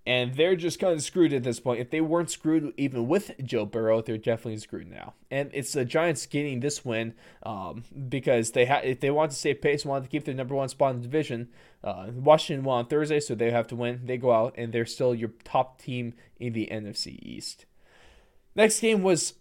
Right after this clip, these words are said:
probably one of the most surprising wins, or at least performances, in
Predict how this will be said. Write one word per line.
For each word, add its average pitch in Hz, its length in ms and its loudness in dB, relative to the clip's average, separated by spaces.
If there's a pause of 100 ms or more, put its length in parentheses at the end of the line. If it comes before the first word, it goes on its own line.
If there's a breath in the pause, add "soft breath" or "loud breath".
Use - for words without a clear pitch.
(120)
probably 233 560 0
one 135 340 -4
of 127 140 0
the 123 140 0
most 135 500 -2 (100)
surprising 147 1040 -4
wins, 127 520 -4
or 123 360 -2
at 127 160 -4
least 135 200 -4
performances, 120 880 -6
in 110 180 -6